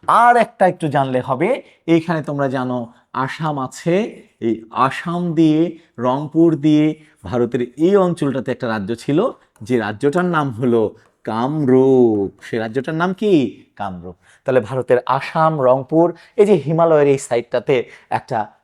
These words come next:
রাজ্য ছিল, যার নাম ছিল কামরূপ। দেখবে মাঝে মধ্যে পোস্টার লাগানো থাকে, "কামরূপ কামাখ্যা", হ্যাঁ, তন্ত্র মন্ত্র যন্ত্র। ওই যে, "আপনি কি ব্যর্থ? আপনি কি বিদেশ গমনে বাধা? তাহলে কামরূপ কামাখ্যা থেকে,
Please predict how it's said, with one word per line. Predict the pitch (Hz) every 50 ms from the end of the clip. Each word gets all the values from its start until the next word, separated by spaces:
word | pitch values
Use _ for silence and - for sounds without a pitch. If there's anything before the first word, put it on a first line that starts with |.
| _
রাজ্য | 107 110 113 120 117 113 131 170
ছিল, | 175 175 202 196 226 196
যার | 139 139 120
নাম | 123 120 117
ছিল | 117 - - 117 113
কামরূপ। | 110 - 113 104 104 107 104 98 107 101 - _ _ _ _
দেখবে | - 117 107 120
মাঝে | 123 127 110 104 - -
মধ্যে | 151 127 139
পোস্টার | 135 - 123 123 - - 139 131
লাগানো | 123 120 117 113 131 131 120
থাকে, | 104 120 127 - - 107 107 98 - - - _ _
"কামরূপ | - 117 120 143 127 131 120 131 156 160 156 _
কামাখ্যা", | - 117 113 120 123 - _ - - 107
হ্যাঁ, | 85 90 107 147 202 - - - _ _ _ _ _
তন্ত্র | 127 127 127 107 120 127 123
মন্ত্র | 120 117 113 110 - 120 110
যন্ত্র। | 98 113 107 104 95 - 104 98 90 - _ - _ _ -
ওই | 127
যে, | 117 131 131 117
"আপনি | 98 113 113 - 139 147 151
কি | 143 143 139 127
ব্যর্থ? | 107 113 113 - - - - 226 240 - - _ _ _ _ _ _ _ _ _
আপনি | - 127 117 147 147
কি | 156 147
বিদেশ | 127 127 123 139 139 139
গমনে | 156 151 151 165 165 170
বাধা? | 151 160 160 160 - 254 - - 101 - - _ _ _ _
তাহলে | - 135 131 127 156 - 135
কামরূপ | 135 143 151 175 170 170 214 170
কামাখ্যা | - - 147 135 147 139 - - - 131
থেকে, | - 127 104 - 110 104 -